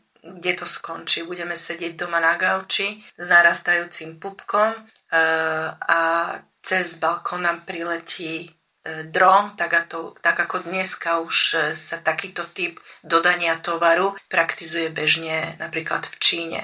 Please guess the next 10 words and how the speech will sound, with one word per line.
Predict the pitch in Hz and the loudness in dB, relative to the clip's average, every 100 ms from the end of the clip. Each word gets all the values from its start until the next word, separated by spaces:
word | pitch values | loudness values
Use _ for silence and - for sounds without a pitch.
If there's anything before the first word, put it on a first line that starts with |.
| - | -8
A | - | -6
je | 170 170 165 | -2 -4 -2
toto, | 170 - 226 262 | -6 4 4 4
kam | 196 185 | -2 -6
chceme | - - 175 170 | -6 -4 -4 -4
smerovať? | - - 165 190 220 214 - | -6 -4 -2 0 2 0 -2
Naozaj | 160 156 175 185 | -2 0 0 -2
sa | 185 175 160 | -2 -4 -6
chceme | - 170 165 156 | -10 -8 -6 -6
vzdať | 156 156 160 160 | -4 0 0 -2